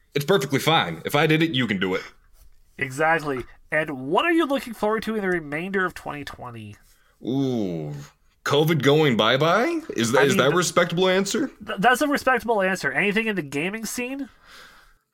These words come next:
Speaker 1: Hmm. Maybe some good updates for Beat Saber that help improve beat tracking and, like, 'cause they, they, they'll get times when you're going fast enough to where, like, hit tracking with the Beat Sabers can get a little finicky.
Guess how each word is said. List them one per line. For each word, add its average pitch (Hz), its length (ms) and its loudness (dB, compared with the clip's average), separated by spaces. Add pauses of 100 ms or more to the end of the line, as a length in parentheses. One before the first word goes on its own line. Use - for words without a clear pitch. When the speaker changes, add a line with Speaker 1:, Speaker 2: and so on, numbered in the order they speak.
Speaker 1:
Hmm. 101 560 -4 (960)
Maybe 214 500 2
some 123 240 -2
good 110 280 2
updates 104 520 0
for 95 140 -6
Beat 85 360 -6
Saber 95 400 -2
that 87 140 -6
help 123 280 -2
improve 107 840 -4 (300)
beat 98 280 -4
tracking 82 600 -6
and, 85 180 -6
like, 82 320 -6 (280)
'cause 131 140 -2
they, 156 140 0
they, 180 160 0
they'll 175 220 2
get 175 200 2
times 123 400 0
when 113 100 -2
you're 107 120 -2
going 113 240 0
fast 101 420 -2
enough 101 400 -4
to 101 100 -4
where, 95 220 -2
like, 80 280 -4
hit 113 200 -6
tracking 107 580 -2
with 101 180 -2
the 104 80 -6
Beat 101 200 -4
Sabers 107 320 -2
can 117 120 -4
get 120 120 0
a 123 60 -2
little 131 140 -2
finicky. 143 600 -4